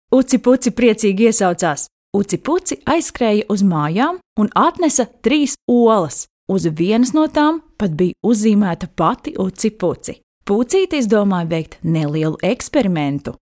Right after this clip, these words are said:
"Tu lēnām iesi, bet es tev pār ceļu ripināšu olas. Ja tām kaut kas atgadīsies, tad tu tiešām nes nelaimi.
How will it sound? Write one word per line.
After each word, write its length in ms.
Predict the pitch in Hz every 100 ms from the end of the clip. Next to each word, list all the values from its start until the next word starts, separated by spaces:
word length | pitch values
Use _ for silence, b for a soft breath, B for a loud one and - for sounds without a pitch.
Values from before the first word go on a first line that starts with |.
| _ _ -
"Tu 200 | 339 415
lēnām 540 | 240 233 277 226 180 -
iesi, 540 | 170 151 143 - 330 381 _ _ _
bet 320 | 165 185 226 -
es 300 | 185 311 -
tev 320 | - 220 320 349
pār 180 | 208 185
ceļu 340 | - 294 277 233
ripināšu 640 | 302 - 254 220 202 - -
olas. 640 | 269 262 254 165 - - - _ _
Ja 200 | 165 170
tām 340 | - 170 165
kaut 220 | - 156 -
kas 160 | 190
atgadīsies, 920 | - - 311 247 165 160 - 156 135 - _ _ _ -
tad 160 | 262
tu 80 | -
tiešām 580 | - 349 285 - 156 147
nes 260 | 160 160 -
nelaimi. 560 | 190 175 147 135 135